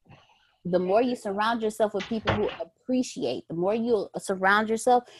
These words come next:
you'll start to, s-, the true you will come out, because you're either going to push them away, or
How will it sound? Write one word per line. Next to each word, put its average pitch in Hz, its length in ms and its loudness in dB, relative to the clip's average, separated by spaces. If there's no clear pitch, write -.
you'll 262 300 6
start 285 360 4
to, 208 60 -4
s-, 208 120 -6
the 190 160 4
true 311 400 2
you 247 240 4
will 220 220 4
come 240 260 2
out, 247 300 0
because 214 260 6
you're 233 140 4
either 247 240 4
going 220 240 0
to 165 100 0
push 285 340 -2
them 262 180 0
away, 233 360 2
or 240 420 6